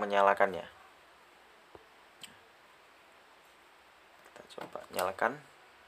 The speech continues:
Nah, ini masih arus kecil, nol koma tujuh miliampere. Sangat ke-, kecil sekali, nggak ada satu miliampere. Kita tambah. Nah, ini.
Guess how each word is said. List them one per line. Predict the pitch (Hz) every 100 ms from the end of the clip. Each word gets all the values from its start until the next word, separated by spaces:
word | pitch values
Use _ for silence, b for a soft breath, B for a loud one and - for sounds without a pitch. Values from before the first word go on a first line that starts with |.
| - -
Nah, | - - - - - B B B B B B
ini | 113
masih | 117 104 - 117
arus | 107 110 -
kecil, | 117 131 135 170 - - - - - - - - - - - - - - - - -
nol | 110 107
koma | 113 110 113
tujuh | 110 - 113 113 113 113 113 110
miliampere. | 110 107 104 98 104 107 110 127 - - - - - - - -
Sangat | - 95 -
ke-, | - -
kecil | - - 92
sekali, | 98 107
nggak | 101 92 -
ada | 95
satu | 92 90 101
miliampere. | 98 92 90 90 98 123 - - - - - - - - - - - - - B B B -
Kita | - - -
tambah. | - 90 80 - - -
Nah, | 85 62
ini. | 104 101